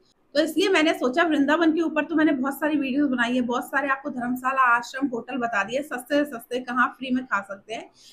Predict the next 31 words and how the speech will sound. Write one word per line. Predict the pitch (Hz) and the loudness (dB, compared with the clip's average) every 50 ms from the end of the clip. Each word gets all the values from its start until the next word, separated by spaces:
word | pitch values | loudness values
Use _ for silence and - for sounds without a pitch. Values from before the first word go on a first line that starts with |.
| - _ 269 | -12 _ -2
लेकिन | 285 262 370 359 | 0 2 2 2
इस | 339 339 - - | 2 0 -2 0
time | 330 330 330 320 | 2 2 2 2
एक | 311 311 247 | 2 2 0
दो | 254 339 | 0 2
लोगों | 330 311 277 294 277 285 302 | 2 2 2 2 2 2 2
ने | 311 320 | 4 4
मुझसे | 320 311 302 - 339 | 4 2 2 0 -4
पूछा, | 349 302 294 254 254 294 277 | -6 -4 -4 -4 -2 -2 -4
Instagram | 262 262 254 - 285 269 254 254 247 240 247 | -4 -4 -6 -4 -6 -4 -2 0 2 2 2
में | 262 285 294 254 | 2 0 2 0
बहुत | 240 233 240 | 0 0 0
ज़्यादा | 254 262 262 | -2 -2 -4
query | 285 285 285 247 233 254 262 | -4 -4 -4 -4 -2 -2 -2
आई | 247 254 | -2 -4
कि | 277 - 277 | -4 -4 -4
"मैम, | 277 269 285 294 294 - | -2 2 4 4 4 2
हरिद्वार | 240 240 214 208 240 254 269 277 | 0 -4 -2 0 0 0 0 0
में | 285 285 | -2 -2
कोई | - 277 294 | -2 -2 -2
अगर | 277 247 277 285 | -2 -2 -2 -4
होटल | 262 226 214 - 262 | -4 -4 -4 -4 -4
है | 262 254 | -6 -6
अच्छा, | 262 254 - - 240 | -6 -8 -8 -8 -8
तो | 233 285 | -6 -4
आप | 269 254 226 | -4 -4 -4
बताइए, | 226 226 226 208 240 254 247 | -4 -6 -4 -4 -4 -4 -4
कोई | 247 269 262 | -6 -8 -14
धर्मशाला, | - 240 214 214 214 - - 233 269 285 | -14 -10 -10 -10 -10 -6 -4 -2 0 0
आश्रम | - - - 214 214 220 - - 262 254 | 0 2 2 0 0 0 -2 -8 -8 -6
है, | 277 381 | -6 -8